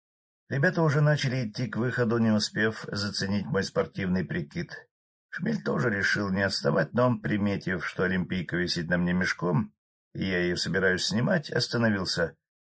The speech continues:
«Мих, дай погонять». «Да ты запаришься. Щас солнце выше встанет и припечет». «С ума сошел? Вообще пофигу, дай, а?»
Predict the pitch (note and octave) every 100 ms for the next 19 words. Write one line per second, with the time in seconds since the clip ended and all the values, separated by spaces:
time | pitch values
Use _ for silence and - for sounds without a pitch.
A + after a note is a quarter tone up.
0 | _ - C3+ G#2 - _ _ D3 E3+ -
1 | F2+ - D#3 - _ _ _ _ _ -
2 | E2+ - G2+ G2 - G2+ G#2 A2 G#2 E2+
3 | - - - - _ _ _ - A#2 G#2+
4 | - B2 A#2+ - F2+ G#2 G#2+ F2 - -
5 | A2 F#2 - D#2+ E2 F2+ D#2 A#2+ A2 -
6 | _ _ _ _ _ _ - D3 F3 C3+
7 | - A2 F2+ - _ - C3+ C#3+ - C#3+
8 | D3 B2+ A#2+ F#2+ E2+ G2 D#3 C3 A#2+ C3+